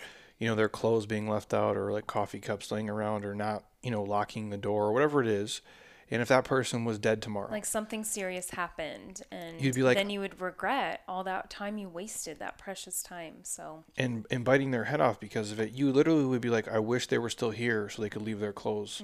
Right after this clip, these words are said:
Speaker 1: lay
Speaker 2: Mm-hmm.
Speaker 1: on the floor." Like, we just, we tend to, you know, make mountains out of molehills, and we don't need to, especially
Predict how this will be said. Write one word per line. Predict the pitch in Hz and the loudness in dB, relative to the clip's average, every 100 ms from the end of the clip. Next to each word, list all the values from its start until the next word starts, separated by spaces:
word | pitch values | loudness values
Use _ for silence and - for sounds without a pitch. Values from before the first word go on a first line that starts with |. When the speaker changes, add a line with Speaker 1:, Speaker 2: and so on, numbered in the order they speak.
| 196 | -2
Speaker 1:
lay | 113 | 0
Speaker 2:
Mm-hmm. | 107 | 0
Speaker 1:
on | 107 | -4
the | |
floor." | - 156 151 110 - - - - - | -2 0 0 -2 -10 -20 -20 -20 -10
Like, | - - _ _ - - - - | -8 -8 _ _ -20 -20 -14 -4
we | 143 156 | 0 2
just, | 170 - | 0 0
we | 151 143 | -4 -2
tend | - 165 170 | 4 4 4
to, | - 147 139 135 123 - - - - _ _ _ _ - - | 4 6 6 6 2 -4 -20 -20 -20 _ _ _ _ -14 -4
you | |
know, | 120 117 | 0 2
make | 117 | 2
mountains | 113 120 120 117 | 6 4 6 2
out | |
of | 110 | 2
molehills, | 107 107 104 101 98 - | 2 2 0 -6 -6 -6
and | 113 | -4
we | 110 | 2
don't | 127 131 | 4 4
need | 123 113 | 0 -2
to, | - 104 98 | -4 -8 -8
especially | 113 - 139 - 131 120 127 | -4 4 4 4 0 0 -4